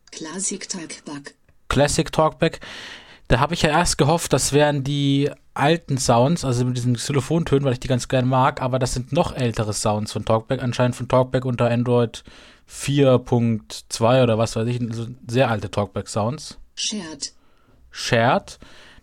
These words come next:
Speaker 2: das war das, was ich am Anfang meinte, dass man eben die Dateien in zip-Datei packen kann.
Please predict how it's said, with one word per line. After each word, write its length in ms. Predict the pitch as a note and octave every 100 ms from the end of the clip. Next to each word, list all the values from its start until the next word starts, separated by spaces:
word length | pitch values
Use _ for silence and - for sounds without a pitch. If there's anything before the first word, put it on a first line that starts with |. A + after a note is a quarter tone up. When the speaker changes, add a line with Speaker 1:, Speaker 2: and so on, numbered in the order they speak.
| -
Speaker 2:
das 300 | C3 B2 -
war 180 | C3 B2
das, 100 | A#2+
was 80 | B2
ich 80 | B2
am 100 | A#2+
Anfang 300 | E3 C#3 A2+
meinte, 500 | A2+ A2+ - E3 F#3+ - - - _
dass 340 | A#2+ A#2+ - -
man 200 | A#2 A2+
eben 280 | A#2 A#2
die 260 | A2+ A2+ G#2+ - -
Dateien 320 | - A#2+ A2+
in 40 |
zip-Datei 460 | - - - C3 A#2
packen 240 | - -
kann. 280 | - B2 F3